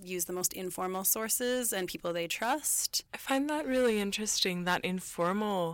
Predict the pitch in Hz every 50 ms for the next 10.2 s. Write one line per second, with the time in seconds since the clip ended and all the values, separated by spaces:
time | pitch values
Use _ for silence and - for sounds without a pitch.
0 | - 247 240 190 214 208 190 196 196 190 185 196 190 - - 202 - 196 185 180
1 | 175 170 156 175 196 208 196 220 214 202 - - - - - - - - 196 185
2 | - 196 190 - 180 196 202 202 196 190 - - - 196 202 202 208 233 214 220
3 | 214 208 202 196 - - - - 175 170 165 170 170 170 165 - - - 190 185
4 | 180 175 170 165 180 196 - - 202 180 165 160 - - - 180 180 170 165 165
5 | 170 165 - - - 214 - - - 247 214 214 196 - - - - 185 165 156
6 | 151 156 151 - - - 196 175 175 - - - 185 208 202 196 190 180 180 175
7 | 170 175 170 - 175 196 214 - - 233 214 202 185 - 202 175 165 165 160 160
8 | 165 160 156 160 156 165 170 170 - - - - - - - - - - 190 185
9 | 175 208 214 - - - 220 214 196 196 202 - - - _ - - 196 190 190
10 | 185 180 -